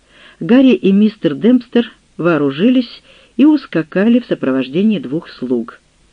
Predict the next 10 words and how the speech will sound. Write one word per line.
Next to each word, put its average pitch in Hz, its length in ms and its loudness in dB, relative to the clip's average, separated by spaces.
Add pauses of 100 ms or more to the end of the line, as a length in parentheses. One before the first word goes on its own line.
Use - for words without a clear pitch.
(420)
Они 277 280 4
поехали 277 480 2
на 240 160 6
север 233 340 2
по 196 140 -4
дороге, 196 420 0
которую 240 480 2
проложила 190 600 0
для 165 160 -6
себя 196 420 -4